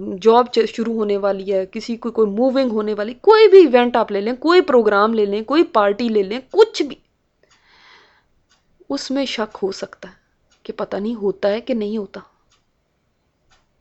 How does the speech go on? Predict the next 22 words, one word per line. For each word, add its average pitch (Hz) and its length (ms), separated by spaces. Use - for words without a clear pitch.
ना, 262 200
हो 220 120
सकता 277 340
है 226 80
ना, 226 60
पता 247 220
नहीं 370 140
हो 226 260
या 330 160
नहीं 233 260
हो, 196 220
मगर 226 260
क़यामत 226 960
एक 214 320
ऐसा 208 340
event 208 520
है 185 100
जिसमें 226 360
कोई 254 520
भी 226 200
शक 220 200
नहीं, 233 100